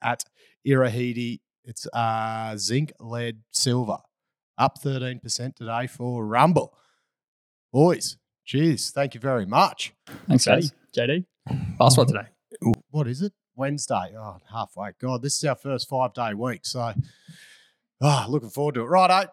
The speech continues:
Speaker 1: cheers, Money Miners. Head over to YouTube, give a good subscribe. Uh, make sure you, if you're a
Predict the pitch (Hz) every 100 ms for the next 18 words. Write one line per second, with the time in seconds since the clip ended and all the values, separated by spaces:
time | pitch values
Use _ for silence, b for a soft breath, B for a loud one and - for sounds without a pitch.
0 | - 185 185 156 175 175 165 180 196 208
1 | 185 190 190 180 156 160 175 - 180 175
2 | 160 - 185 165 165 151 - 113 - 147
3 | 147 143 143 139 127 139 135 135 135 120
4 | _ - 143 - 147 135 123 117 - _
5 | _ _ _ _ _ _ 131 120 131 123
6 | 120 117